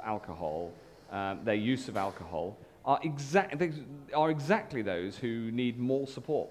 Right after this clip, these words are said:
That was, that is precisely my argument. Um,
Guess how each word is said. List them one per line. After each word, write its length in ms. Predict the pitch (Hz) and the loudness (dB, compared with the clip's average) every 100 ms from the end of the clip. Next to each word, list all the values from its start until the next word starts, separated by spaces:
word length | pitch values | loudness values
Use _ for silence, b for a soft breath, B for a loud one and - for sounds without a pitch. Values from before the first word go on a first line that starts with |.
| 120 - | -8 0
That 260 | 151 - 139 | 0 2 4
was, 320 | 151 123 131 143 | 4 4 -2 0
that 200 | 156 143 | 2 2
is 120 | 147 | 0
precisely 680 | - 139 - 180 170 - 104 | -2 -12 -4 -2 -2 -2 -4
my 200 | 87 82 | -4 -4
argument. 440 | 80 80 - 71 - B B B B - | -4 -6 -8 -12 -14 B B B B 2
Um, 320 | 120 127 | 4 4